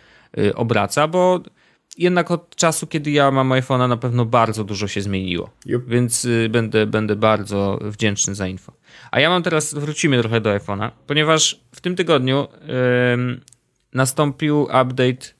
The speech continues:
Speaker 1: y, aplikacji GarageBand i, ym, ja trochę się tutaj, y, otworzę tobie i wszystkim.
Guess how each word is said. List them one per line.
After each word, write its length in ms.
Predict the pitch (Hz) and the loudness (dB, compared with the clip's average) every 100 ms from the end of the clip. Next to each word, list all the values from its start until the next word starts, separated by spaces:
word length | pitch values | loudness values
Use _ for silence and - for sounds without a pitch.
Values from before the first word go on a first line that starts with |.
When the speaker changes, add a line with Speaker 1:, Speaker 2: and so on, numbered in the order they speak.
| _ | _
Speaker 1:
y, 220 | 117 110 110 | -6 -4 -4
aplikacji 580 | 113 123 127 127 127 | -6 -2 -2 -2 -4
GarageBand 760 | 117 120 120 117 110 107 135 - _ - - - - | 0 2 2 0 0 0 -2 -8 _ -20 -20 -16 -2
i, 300 | 180 180 - _ _ _ _ _ _ _ _ - | 0 0 -4 _ _ _ _ _ _ _ _ 0
ym, 480 | 156 151 151 139 - _ - - _ - - _ _ _ - | 2 4 2 0 -8 _ -20 -20 _ -20 -20 _ _ _ -2
ja 200 | 151 165 | 0 0
trochę 340 | - 156 156 | 2 2 2
się 200 | - 151 | 0 -2
tutaj, 500 | 139 131 135 131 123 - _ _ - _ - 117 113 | -4 0 2 4 0 -4 _ _ -20 _ -6 -2 -2
y, 60 | |
otworzę 600 | 123 - - 139 107 101 - _ - | -4 -4 2 4 2 -2 -8 _ -10
tobie 340 | 98 - 95 - _ _ _ | -8 -6 -8 -12 _ _ _
i 80 | 123 | -10
wszystkim. 580 | - 107 - - 101 | -6 -6 -8 -10 -10